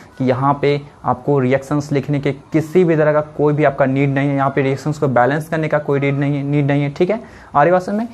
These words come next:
चलिए अब इसको solve करते हैं। देखिए, आपसे पूछा जा रहा है सीओ टू का वॉल्यूम, इसका volume आपसे demand किया जा रहा है, कैसे solve करेंगे? तो यहाँ पे इसका सारा क-, carbon atom आपका इसमें convert हो रहा है, तो आप easily लगा सकते हैं पीओईसी for carbon atom, ठीक है।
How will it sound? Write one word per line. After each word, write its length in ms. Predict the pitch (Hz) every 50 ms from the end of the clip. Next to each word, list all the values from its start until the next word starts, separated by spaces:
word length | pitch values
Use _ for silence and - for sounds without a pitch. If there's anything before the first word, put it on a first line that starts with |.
| - - -
चलिए 200 | - 135 127 131
अब 120 | 131 147
इसको 200 | 156 156 - 143
solve 280 | - - 151 131 120 113
करते 220 | 107 113 110 -
हैं। 80 | 113 110
देखिए, 240 | 110 107 - 123 123 - -
आपसे 280 | - 143 - - 202 190
पूछा 340 | 190 - 165 165 - 196
जा 140 | 190 202 196
रहा 100 | 196 202
है 100 | 202 202
सीओ 160 | - 175 170
टू 140 | 170 180 180
का 100 | - 185 180
वॉल्यूम, 340 | 147 139 127 123 113 113 110 - - - - -
इसका 260 | 165 160 165 - 196 170
volume 320 | 135 135 147 160 165 170
आपसे 200 | 156 165 - 190
demand 320 | 175 151 135 127 123 123 120
किया 120 | 117 110
जा 100 | 107 110
रहा 120 | 110 113 120
है, 140 | 127 - - - - - - -
कैसे 240 | 131 135 147 185
solve 240 | 180 - 180 185 180
करेंगे? 400 | 180 - 185 180 180 175 190 196 180 - - - - - - - - - - - - - - - - -
तो 60 | 143
यहाँ 340 | 143 143 139 143 160 170 170 175
पे 80 | 165
इसका 220 | 160 156 160 156 151
सारा 280 | - 135 127 139 156 160
क-, 220 | 156 - - - - - - -
carbon 400 | 156 151 151 151 135 127 139 156 156 - - - - - -
atom 320 | 123 123 117 - 131 139 131 135
आपका 220 | 139 135 - 127
इसमें 260 | 127 127 - 156 151 151
convert 340 | 156 147 139 147 143 143 151
हो 60 | 143
रहा 120 | 139 135
है, 80 | 143 143 - - - - - - - - - -
तो 40 | 113
आप 140 | 113 - -
easily 260 | - 131 123 143 156
लगा 240 | 165 170 165 160 165
सकते 260 | 165 - 160 - -
हैं 160 | 165 160 160 -
पीओईसी 420 | 139 139 139 143 139 139 143 147
for 220 | 143 - 170 208 240 - - - - - - - - - - - - - - -
carbon 260 | 151 156 160 156 151
atom, 140 | - - 160 - - - - - -
ठीक 140 | 185 165
है। 120 | 147 117